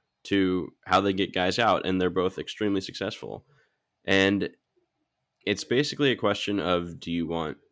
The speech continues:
the volume or do you want the just absolute elite strikeout ability and run prevention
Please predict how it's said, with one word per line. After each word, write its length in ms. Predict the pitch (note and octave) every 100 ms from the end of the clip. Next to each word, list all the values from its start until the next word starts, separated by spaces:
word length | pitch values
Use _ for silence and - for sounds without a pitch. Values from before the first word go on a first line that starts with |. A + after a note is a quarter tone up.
| _ _ _ _ _ _
the 100 | F2
volume 600 | E2+ F#2+ C3 E3+ D#3+ C#3+ _
or 200 | - F2+
do 120 | F2
you 200 | F#2 F2+
want 340 | E2 F2 E2+ - _ _ _ _ -
the 360 | E2 D#2+ - _ _ _ -
just 220 | D#2+ - -
absolute 640 | F2+ F#2 - E2+ E2 D2+ - _ _
elite 580 | F2 E2 E2 E2+ - _ _ _ _ _ _ -
strikeout 540 | - F2 D#2 D#2+ D2
ability 600 | D2+ D#2 D2 C#2 D2+ - _ _ _
and 220 | - C#2
run 180 | E2+ D#2+
prevention 760 | D2 E2 D2 - - B1+ C2+